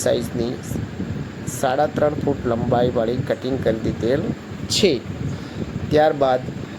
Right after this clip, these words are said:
પચીસ નંગ પટ્ટી કટિંગ કરી લઈએ, જે ચેલ્ડિંગ જાળા-, જાળીની માપની ત્રણ ફૂટ. તો આપણે પચીસ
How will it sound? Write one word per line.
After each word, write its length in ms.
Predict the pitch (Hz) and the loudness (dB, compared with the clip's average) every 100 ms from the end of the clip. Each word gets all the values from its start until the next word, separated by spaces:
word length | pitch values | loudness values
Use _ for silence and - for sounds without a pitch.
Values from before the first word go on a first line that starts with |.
| - - - - - - - - - - - - - - - - | -12 -10 -10 -10 -8 -8 -8 -8 -6 -4 -2 -4 -4 -6 -4 0
પચીસ 400 | 160 - 202 196 175 | 0 2 2 2 2
નંગ 180 | 175 170 | 2 2
પટ્ટી 360 | 147 - 160 - | 0 2 2 2
કટિંગ 280 | 143 139 127 | 2 0 2
કરી 240 | 123 123 | 2 4
લઈએ, 220 | 127 135 127 | 4 4 2
જે 200 | 123 143 151 - - - - - - - - | 2 4 4 2 -4 -4 -4 -4 -6 -6 2
ચેલ્ડિંગ 440 | 165 156 170 196 170 | 4 6 4 4 4
જાળા-, 420 | 147 139 131 123 131 | 4 6 2 0 4
જાળીની 440 | 135 139 139 131 120 | 4 4 2 2 2
માપની 420 | 110 - 113 95 - - - - - - - | 2 0 -2 0 -4 -4 -6 -4 -6 -6 0
ત્રણ 240 | - 170 160 | 4 4 2
ફૂટ. 280 | 135 117 - - - - - - - - - - - - - - - | 0 -2 -4 -8 -8 -8 -10 -8 -6 -4 -6 -8 -10 -10 -10 -8 2
તો 100 | 143 | 4
આપણે 340 | 135 123 135 135 - - | 4 4 2 2 0 0
પચીસ 380 | 139 - 170 | 0 2 2